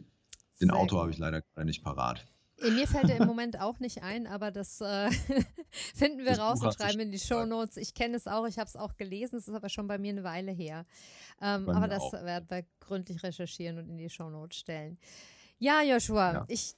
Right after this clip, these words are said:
Speaker 2: ich danke dir sehr. Das war sehr spannend, mit dir über Doride zu sprechen und auch über die, äh, Entstehung der Produkte und so weiter, über deine, über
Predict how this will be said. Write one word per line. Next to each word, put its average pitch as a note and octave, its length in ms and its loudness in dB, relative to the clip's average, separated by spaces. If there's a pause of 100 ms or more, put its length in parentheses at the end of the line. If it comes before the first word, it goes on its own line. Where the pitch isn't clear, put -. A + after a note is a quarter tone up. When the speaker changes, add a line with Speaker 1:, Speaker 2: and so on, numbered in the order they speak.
(160)
Speaker 2:
ich - 220 -4
danke C4 320 0
dir C4+ 180 2
sehr. G#3+ 460 0
Das - 200 0
war B3 280 0
sehr A3+ 260 -2
spannend, C#4 600 -2
mit C#4+ 180 -6
dir C#4 160 0
über A#3+ 160 0
Doride A3+ 480 -2
zu - 160 -4
sprechen A3+ 560 -6
und B3 180 -4
auch G#3+ 220 -6
über G#3 260 -6
die, G3 280 -6
äh, F#3+ 80 -6
Entstehung A#3 680 -4
der A#3 100 -4
Produkte A3+ 520 -10
und G3 200 -6
so G3 120 -6
weiter, G#3 380 -4
über F#3+ 160 -6
deine, F#3+ 440 -6
über F3+ 200 -10